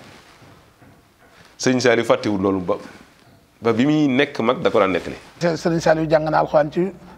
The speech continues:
Speaker 2: kanamu waajuram ba wattu ko ci kanamu waajuram.
Speaker 1: Sëriñ bi jox ko nijaayam, sëñ Hamsatu Jaxate, lam ca wax ba mu ko koy jox rek lu significatif la. Nee na ko, joxuma la ko ngir ne ni wolof di def, mooy,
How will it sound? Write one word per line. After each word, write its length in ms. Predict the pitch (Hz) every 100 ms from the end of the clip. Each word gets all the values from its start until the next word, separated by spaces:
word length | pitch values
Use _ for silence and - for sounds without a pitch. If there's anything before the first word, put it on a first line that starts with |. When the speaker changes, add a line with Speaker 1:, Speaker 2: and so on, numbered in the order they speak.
| -
Speaker 2:
kanamu 280 | 190 165 156
waajuram 440 | 143 135 143 160 233 - -
ba 80 | 160
wattu 200 | 185 -
ko 80 | 165
ci 100 | 156
kanamu 280 | 160 156 143
waajuram. 320 | 135 123 123 - - -
Speaker 1:
Sëriñ 200 | 120 107
bi 320 | 113 110 104
jox 140 | 104 - -
ko 340 | 113 98 - - _ 110
nijaayam, 420 | 113 107 98 92
sëñ 160 | 104 92
Hamsatu 280 | 107 98 87
Jaxate, 380 | 92 95 294 330 - _ - - - - _ -
lam 180 | 135 165
ca 100 | 156
wax 120 | 131
ba 80 | 131
mu 80 |
ko 60 | 113
koy 120 | 113
jox 140 | 101 98
rek 160 | 127
lu 240 | 113 107 110
significatif 640 | - 123 117 101 82 76
la. 80 | 78
Nee 160 | 110
na 100 | 107
ko, 200 | 104 - - -
joxuma 340 | 120 139 160 139
la 80 | 123
ko 120 | 117
ngir 200 | 113 123
ne 220 | 110 120 - - _ - - - - _ _ -
ni 140 | 120 131
wolof 240 | 143 135
di 80 | 113
def, 220 | 90 - - - - -
mooy, 460 | 104 104 101 95